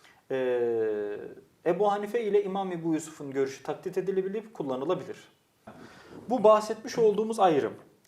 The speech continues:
yani alternatifi olması durumunda İmam Muhammed'in görüşünün esas alınıp necis olarak kabul edilmesi, alternatifi olmaması durumunda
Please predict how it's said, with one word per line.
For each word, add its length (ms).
yani 580
alternatifi 760
olması 520
durumunda 680
İmam 280
Muhammed'in 540
görüşünün 440
esas 300
alınıp 320
necis 360
olarak 340
kabul 220
edilmesi, 680
alternatifi 720
olmaması 680
durumunda 720